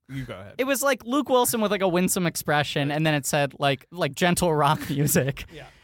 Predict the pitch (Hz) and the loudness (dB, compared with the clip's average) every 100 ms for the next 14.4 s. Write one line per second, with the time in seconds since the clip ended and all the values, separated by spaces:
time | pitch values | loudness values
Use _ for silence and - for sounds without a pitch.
0 | _ - 165 202 190 175 175 160 - 170 | _ -4 2 2 2 2 2 0 0 0
1 | 143 135 - 147 139 131 131 127 139 127 | 2 0 -4 -2 0 0 -2 -4 -4 -6
2 | 131 135 135 131 - 143 139 143 143 254 | -6 -4 -2 -4 -4 -6 -4 -6 0 2
3 | - 262 277 269 254 - 254 247 214 220 | 2 2 2 2 0 2 2 2 0 0
4 | 214 185 180 185 175 - 160 156 156 147 | 0 0 0 -2 -2 2 2 2 0 0
5 | 151 139 - 147 143 139 139 170 - 170 | 0 0 0 0 0 -2 2 2 2 -2
6 | 151 160 147 139 - 139 131 - 480 - | 0 2 0 0 -2 0 2 2 2 2
7 | - 370 - - 247 - 226 240 220 - | -6 -6 -8 -12 -12 -12 -14 -14 -18 -20
8 | 220 - - 254 - - - _ _ _ | -20 -16 -12 -10 -10 -16 -20 _ _ _
9 | _ _ _ _ 440 415 359 285 233 220 | _ _ _ _ -2 0 0 0 0 4
10 | 226 220 226 185 170 214 208 214 185 185 | 4 4 2 0 2 4 4 4 2 2
11 | 170 - - 175 165 - 196 190 202 190 | 2 -2 -16 -14 -14 -10 -4 -2 0 -2
12 | 170 175 175 180 190 160 151 - 180 160 | 0 0 -2 -2 0 2 0 0 2 2
13 | - - 156 - 160 151 - 143 135 - | 0 -2 -2 -2 -2 -2 0 -2 -2 -2
14 | 139 131 131 | -2 0 -2